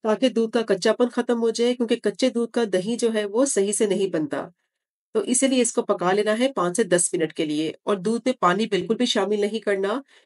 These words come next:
क्योंकि अगर दूध पतला हो गया तो इसका दही जो है वो गाढ़ा नहीं बनेगा। तो ये छोटी-छोटी टिप्स हैं जिनका ख्याल रखना है, तो इससे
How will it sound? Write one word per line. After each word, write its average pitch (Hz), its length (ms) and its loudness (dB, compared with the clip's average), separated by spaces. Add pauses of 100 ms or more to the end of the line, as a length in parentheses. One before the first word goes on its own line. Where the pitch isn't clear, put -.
क्योंकि 220 180 2
अगर 208 300 0
दूध 214 200 0
पतला 180 320 2
हो 226 180 2
गया 233 200 0
तो 247 120 0
इसका - 280 -2
दही 185 260 0
जो 220 100 0
है 220 140 -2
वो 240 160 2
गाढ़ा 175 260 2
नहीं 170 240 0
बनेगा। 143 360 -4 (460)
तो 240 40 2
ये 262 120 2
छोटी-छोटी 262 520 0
टिप्स 226 300 -4
हैं 254 80 4
जिनका 208 280 0
ख्याल 202 340 0
रखना 220 220 -2
है, 233 260 -2
तो 226 200 -4
इससे 226 300 0